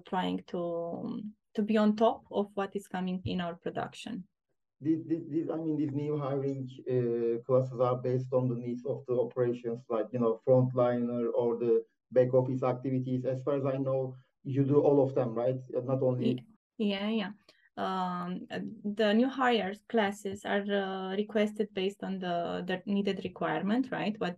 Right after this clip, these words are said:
Speaker 1: what we see. And yes, it covers everything that we have, uh, in our, uh, production centers: the frontline, uh, back office, uh, merchant operation, content operation, back office activities, everything. It's, uh, in our,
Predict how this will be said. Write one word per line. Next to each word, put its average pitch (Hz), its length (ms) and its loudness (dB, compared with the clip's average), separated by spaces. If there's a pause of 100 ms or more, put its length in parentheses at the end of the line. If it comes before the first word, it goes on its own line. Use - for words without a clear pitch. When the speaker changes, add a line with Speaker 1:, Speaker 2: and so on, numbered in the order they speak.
(120)
Speaker 1:
what 185 240 -4
we 202 80 -2
see. 202 380 -6 (260)
And 226 200 6
yes, 190 220 4
it 185 140 -2
covers 220 360 2
everything 214 440 -2
that 196 180 -8
we 190 100 -6
have, 180 300 -4
uh, 175 380 -4
in 185 200 -4
our, 175 300 -4 (100)
uh, 165 360 -4
production 175 500 -6
centers: 165 640 -8
the - 80 -6
frontline, 190 800 -2 (300)
uh, 170 240 2
back 185 300 -2
office, 180 800 -4
uh, 165 420 -2
merchant 190 420 -2
operation, 180 680 -2
content 180 380 -4
operation, 175 640 -4
back 180 280 -4
office 185 340 -2
activities, 175 720 -4 (340)
everything. 202 800 2
It's, 185 220 -4
uh, 175 160 -2
in 202 160 4
our, 190 340 0